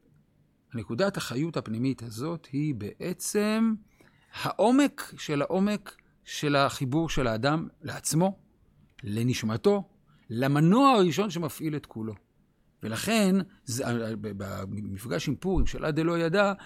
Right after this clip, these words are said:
זה כביכול לעלות מעל כל מה שאמר על אמר, יש לנו רגש, שכל, גוף, מעל לזה יש את הצד של הלא ידע, את המעל הדעת, שהוא מחובר לדברים עצמם. לכן אומר הרב, בגדלותו של אדם,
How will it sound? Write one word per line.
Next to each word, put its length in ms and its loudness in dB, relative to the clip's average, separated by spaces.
זה 80 -4
כביכול 260 4
לעלות 360 4
מעל 200 2
כל 140 0
מה 80 -2
שאמר 220 0
על 160 4
אמר, 220 4
יש 140 -2
לנו 220 0
רגש, 320 0
שכל, 420 -6
גוף, 320 -2
מעל 280 4
לזה 340 2
יש 160 -4
את 80 -6
הצד 280 -2
של 180 -2
הלא 320 -2
ידע, 320 -4
את 120 -12
המעל 320 0
הדעת, 340 0
שהוא 160 -2
מחובר 360 0
לדברים 420 -2
עצמם. 320 -2
לכן 220 -4
אומר 160 4
הרב, 360 4
בגדלותו 600 0
של 200 2
אדם, 300 0